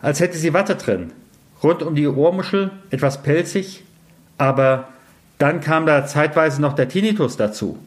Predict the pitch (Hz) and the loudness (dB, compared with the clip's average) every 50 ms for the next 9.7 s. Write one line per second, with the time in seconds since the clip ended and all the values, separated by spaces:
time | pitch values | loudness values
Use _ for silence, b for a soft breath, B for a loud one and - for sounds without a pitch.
0 | - _ _ _ _ - 143 160 147 135 110 - - - - - _ - 180 160 | -20 _ _ _ _ -4 -2 0 2 0 0 -2 -6 -16 -20 -12 _ -2 0 0
1 | 135 131 107 110 104 104 - 104 101 82 76 - - - - _ _ _ - - | 0 0 0 0 -2 -2 -2 -2 -2 -2 -4 -4 -12 -20 -20 _ _ _ -6 -2
2 | 113 113 117 117 123 127 123 120 113 - - 104 98 - - 120 120 120 113 92 | -2 0 2 2 2 2 2 2 0 0 0 -2 -2 0 0 0 0 0 0 -2
3 | 82 - - - - _ _ _ _ _ _ _ - - 139 156 165 165 156 139 | -6 -8 -10 -14 -20 _ _ _ _ _ _ _ -2 0 2 2 2 4 2 4
4 | 131 131 117 113 - - - - - 143 127 - - 175 190 190 180 139 120 104 | 4 4 2 0 -4 -14 -10 -2 0 0 0 0 0 0 0 2 0 0 0 -2
5 | - - 101 90 80 - - - - _ _ _ _ B B B B B B B | -4 -4 -4 -4 -4 -8 -12 -16 -20 _ _ _ _ B B B B B B B
6 | B - 151 139 160 196 202 202 180 160 160 143 160 147 147 180 - - - - | B -4 -2 2 2 2 2 2 0 -2 -2 -2 0 0 0 -2 -2 -4 -4 -4
7 | 127 120 - - - 104 - - B B B B B B B _ _ _ _ _ | -4 -4 -4 -4 -4 -4 -4 -6 B B B B B B B _ _ _ _ _
8 | - - 143 123 135 156 151 143 139 151 165 175 175 165 - - 160 143 143 139 | -6 -4 0 2 4 4 4 4 2 2 2 0 0 -2 -2 -2 0 0 2 2
9 | 139 139 135 135 123 143 165 165 160 - - 85 - | 2 2 2 0 0 0 -2 -2 -2 -6 -8 -8 -8